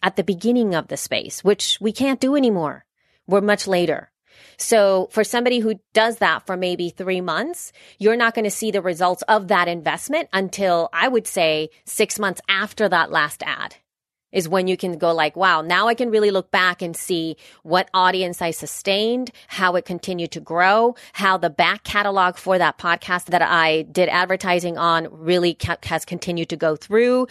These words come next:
how many people are still coming by," because there's still people that are gonna be looking back and listening to the back catalog and finding out about things way before. So you can't really, y-, you can't really know that.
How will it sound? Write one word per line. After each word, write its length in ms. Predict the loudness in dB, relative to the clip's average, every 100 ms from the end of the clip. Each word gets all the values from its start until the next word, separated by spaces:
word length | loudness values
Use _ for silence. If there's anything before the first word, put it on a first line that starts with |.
| -8 -10
how 140 | -2 -2
many 200 | 0 -4
people 260 | -6 0 0
are 100 | 0
still 280 | 0 0
coming 360 | 0 -2 -2 0
by," 460 | 2 2 0 -2 -6 -12 -4
because 260 | 0 2 2
there's 200 | 0 -2
still 300 | 0 0 0
people 300 | -6 -4 0
that 100 | 0
are 100 | 0
gonna 200 | -2 -2
be 120 | 0
looking 360 | 0 0 -4
back 520 | -4 -4 -4 -6 -8 -20 _ _ 0
and 180 | 4
listening 380 | 4 2 0 0
to 80 | 0
the 100 | 0
back 220 | 0 -2
catalog 680 | -4 -4 0 2 4 2 0 -10 -20 _
and 320 | 0 2 0 -6
finding 520 | 0 2 2 2 2
out 280 | 2 2 2
about 340 | 2 4 2 2
things 540 | -2 -2 -4 -8 -10 _ _
way 360 | 0 4 6 4
before. 680 | 2 0 0 0 0 -4 -12 _ -10
So 140 | -2
you 100 | -2
can't 360 | 0 -2 0 0
really, 520 | 2 2 2 -2 -10 _ _ _
y-, 80 | -18 -16
you 280 | -2 0
can't 300 | 0 0 0
really 180 | 2 0
know 320 | 2 2 4
that. 320 | 4 2 0